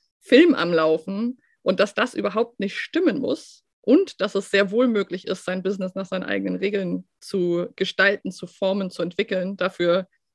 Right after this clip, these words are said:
ja, ist uns einfach kein besseres Role Model eingefallen als du. Und deswegen freuen wir uns total. Und es kann ja sein, also ich glaub das nicht, aber es kann ja sein, dass Menschen zuhören, die dich noch nicht kennen. Und deswegen würde ich dich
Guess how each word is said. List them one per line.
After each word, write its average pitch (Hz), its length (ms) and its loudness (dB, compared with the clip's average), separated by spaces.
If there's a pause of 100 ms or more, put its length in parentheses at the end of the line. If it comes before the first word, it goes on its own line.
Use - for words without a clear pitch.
ja, 220 100 4
ist - 160 -2
uns 185 100 -6
einfach 175 280 -6
kein 196 200 -2
besseres 202 420 -6
Role 208 200 6
Model 175 260 4
eingefallen 175 420 -2
als 170 140 -4
du. 233 120 2
Und 175 100 2
deswegen 190 500 -2 (340)
freuen 208 280 6
wir 208 80 4
uns 185 140 0
total. 190 580 0 (680)
Und 214 200 0 (800)
es - 280 -2
kann 277 320 6
ja 285 180 6
sein, 175 420 0
also 202 180 2
ich 233 160 -4 (200)
glaub 220 220 4
das - 160 -8
nicht, 453 220 -2
aber 220 100 -2
es 214 100 -8
kann 226 180 2
ja 233 120 2
sein, 208 160 2
dass 208 160 -4
Menschen 202 300 -4
zuhören, 202 240 0
die 185 100 -2
dich 170 100 0
noch 202 80 -4
nicht 190 180 -4
kennen. 196 300 -2
Und 190 120 -6
deswegen 208 340 0
würde 190 80 2
ich 226 80 -2
dich - 240 -2